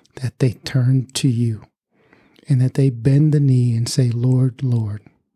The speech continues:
come help me, and I need you in my life. For you are my Lord and Savior."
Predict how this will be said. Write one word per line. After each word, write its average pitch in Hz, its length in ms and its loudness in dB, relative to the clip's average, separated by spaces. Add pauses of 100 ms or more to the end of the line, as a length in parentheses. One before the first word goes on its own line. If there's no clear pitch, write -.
(680)
come 135 200 0
help 139 300 0
me, 135 300 0 (320)
and 127 100 0
I 120 80 -2
need 117 280 -4
you 131 100 0
in 117 80 0
my 120 140 -2
life. 107 280 -8 (960)
For 131 360 0
you 131 380 0
are 131 200 0
my 127 180 0
Lord 120 240 -2
and 113 140 -4
Savior." 113 420 -4